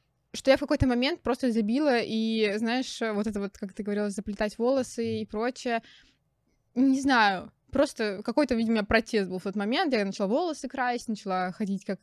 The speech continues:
как хочу. И учительница одна сказала: «Вот смотри». Но я ростом не особо вышла, полтора метра. «И вот смотри,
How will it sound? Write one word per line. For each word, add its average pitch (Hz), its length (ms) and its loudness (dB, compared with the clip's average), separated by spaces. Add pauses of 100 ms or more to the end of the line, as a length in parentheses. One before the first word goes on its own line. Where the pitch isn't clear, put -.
как 185 100 -12
хочу. 302 460 -4 (420)
И 226 420 0
учительница 240 500 -6
одна 214 120 -6
сказала: 208 440 -10
«Вот 202 140 -12
смотри». 208 600 -8
Но 202 340 -2 (140)
я 202 200 -2
ростом 185 380 -8 (120)
не 208 220 -2
особо 208 220 -2
вышла, 233 420 -4 (260)
полтора 208 300 0
метра. 277 560 -2
«И 214 60 -10
вот 202 160 -10
смотри, 202 440 -6